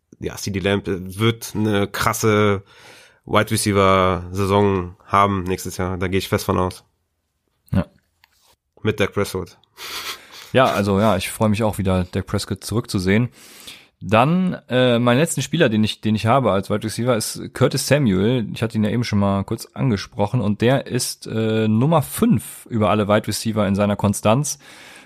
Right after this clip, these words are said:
Speaker 2: Ähm, per Touch, Nummer sechs per Snap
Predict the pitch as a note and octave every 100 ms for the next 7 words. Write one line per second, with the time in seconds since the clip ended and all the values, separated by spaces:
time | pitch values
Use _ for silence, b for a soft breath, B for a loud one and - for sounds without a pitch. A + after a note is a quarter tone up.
0 | B A2+ G#2 G2 A#2 A#2 D#3 - - A2
1 | A2+ A2+ G2+ C3+ - - A#2 - B2+ D3+
2 | - -